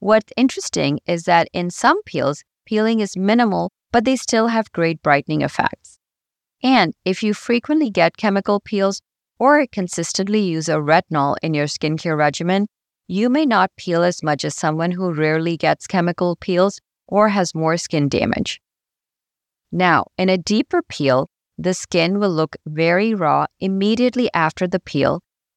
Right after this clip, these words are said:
and will develop a dark layer or scab on the skin before that peels off over a course of five to ten days. During this process, you will not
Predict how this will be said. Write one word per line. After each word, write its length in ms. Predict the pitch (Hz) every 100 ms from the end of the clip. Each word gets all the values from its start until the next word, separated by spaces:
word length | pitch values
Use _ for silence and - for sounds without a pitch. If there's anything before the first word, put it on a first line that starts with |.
| -
and 320 | 202 226 233
will 180 | 214 202
develop 440 | 190 160 127 143 _
a 140 | 165
dark 440 | 147 165 151 180 -
layer 340 | 165 147 156 -
or 80 |
scab 420 | 185 - 151 143 165
on 100 | 170
the 80 |
skin 360 | 175 - 147 165 - _ -
before 540 | 175 - - 202 220
that 240 | 226 220 -
peels 380 | - 175 180
off 300 | 147 127 143 _ _ _
over 200 | 170 180
a 60 | 190
course 380 | - 156 156 -
of 120 | 160
five 320 | - 151 170
to 100 | -
ten 280 | - 156 123
days. 420 | 123 - - - _ _ _ _ _ _ _ _ -
During 320 | 160 170 175
this 160 | 160
process, 520 | - 175 170 - 233 - _
you 260 | 170 180 190
will 200 | 196 190
not 320 | 175 175